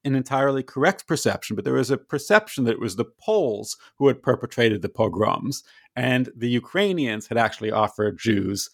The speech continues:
uh, autonomy and national rights. That's not entirely correct, but that was the general impression that was, uh, that was promoted, um, around the world. And after the Schwarzbard trial,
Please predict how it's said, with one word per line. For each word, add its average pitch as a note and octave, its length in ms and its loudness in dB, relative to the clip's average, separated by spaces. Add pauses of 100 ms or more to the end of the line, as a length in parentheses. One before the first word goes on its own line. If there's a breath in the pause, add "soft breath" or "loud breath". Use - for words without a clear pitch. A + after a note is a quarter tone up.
(260)
uh, F#2+ 280 0
autonomy A2+ 600 -2
and G2+ 120 0
national G2+ 420 -2
rights. - 440 0 (420 soft breath)
That's C3+ 420 -2 (180)
not D#3 280 2
entirely D#3+ 580 -2
correct, D#3 560 -2
but A2+ 180 -2
that A2+ 200 0
was A#2+ 180 -4
the G#2+ 140 -2
general A#2+ 440 0
impression A#2 600 0
that G2+ 120 0
was, G2+ 380 0
uh, G2 240 0 (380 soft breath)
that A#2+ 80 2
was A2 140 0
promoted, A#2+ 640 -2 (220)
um, G2+ 120 0
around G2+ 320 0
the G2+ 80 -4
world. A#2+ 400 0 (640)
And D3 380 0 (100)
after E3 540 0
the C3+ 500 0
Schwarzbard B2 880 0 (120)
trial, E3 720 -4